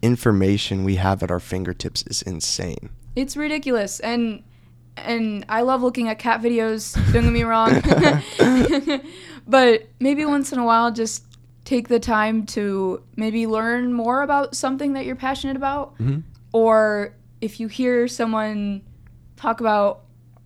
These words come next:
Speaker 2: a random topic and it, and it catches your ear, look it up.
Speaker 1: Yeah.
Speaker 2: See what it's about. You never know where it'll take you. You might read more on it. You might choose to minor in something.
Speaker 1: Mm-hmm. Y-, you never know, like, where it's gonna take you.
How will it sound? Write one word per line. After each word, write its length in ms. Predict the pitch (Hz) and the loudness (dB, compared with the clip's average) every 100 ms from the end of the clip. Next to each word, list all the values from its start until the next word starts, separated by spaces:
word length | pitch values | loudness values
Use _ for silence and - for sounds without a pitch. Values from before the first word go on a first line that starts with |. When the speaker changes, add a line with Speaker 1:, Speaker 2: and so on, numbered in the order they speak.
| _ - - - | _ -20 -20 -12
Speaker 2:
a 60 | |
random 240 | 214 214 214 | -8 -6 -4
topic 340 | 208 220 226 | -4 -4 -4
and 120 | 202 196 | -6 -6
it, 100 | - | -6
and 80 | 196 | -8
it 80 | 190 | -6
catches 340 | 247 247 233 | -6 -4 -4
your 140 | 226 | -2
ear, 400 | 226 226 233 233 - - _ - - - - | 2 2 2 0 -6 -20 _ -20 -20 -20 -8
look 140 | 240 | -6
it 80 | 294 | -4
up. 340 | 330 311 - - - | -4 -6 -10 -20 0
Speaker 1:
Yeah. 240 | 110 120 107 - | 4 4 0 -12
Speaker 2:
See 220 | - - | -12 -4
what 120 | 233 277 | -2 -2
it's 140 | 294 | -2
about. 580 | 302 247 302 220 175 - - | 0 2 4 4 2 -6 -12
You 160 | 208 220 | -6 -2
never 240 | 226 240 | 0 2
know 180 | 240 254 | 4 4
where 160 | 247 | 4
it'll 160 | 233 233 | 2 0
take 260 | 240 226 240 | -2 -4 -4
you. 120 | 190 | -8
You 100 | 190 | -6
might 160 | 196 | -6
read 140 | 196 208 | -6 -6
more 180 | 202 208 | -2 0
on 180 | 214 214 | 0 0
it. 180 | 220 | -4
You 80 | 202 | -4
might 420 | 196 196 196 190 - - - _ _ _ - | -4 -2 -4 -6 -12 -20 -20 _ _ _ -18
choose 260 | - 220 202 | -4 -4 -2
to 60 | |
minor 320 | 202 202 208 | -2 0 0
in 160 | 208 208 | 0 -2
something. 600 | 220 214 214 220 220 220 | 0 0 2 0 0 2
Speaker 1:
Mm-hmm. 340 | 113 147 160 - - - - | 4 4 2 -6 -16 -20 -6
Y-, 120 | 123 | -6
you 140 | 123 131 | -2 4
never 240 | 131 139 | 4 4
know, 160 | 123 127 | 4 2
like, 160 | 110 | 2
where 120 | 107 110 | 0 -2
it's 100 | - | -2
gonna 160 | 104 | -4
take 300 | 104 107 110 | -2 -2 -2
you. 140 | 92 | -4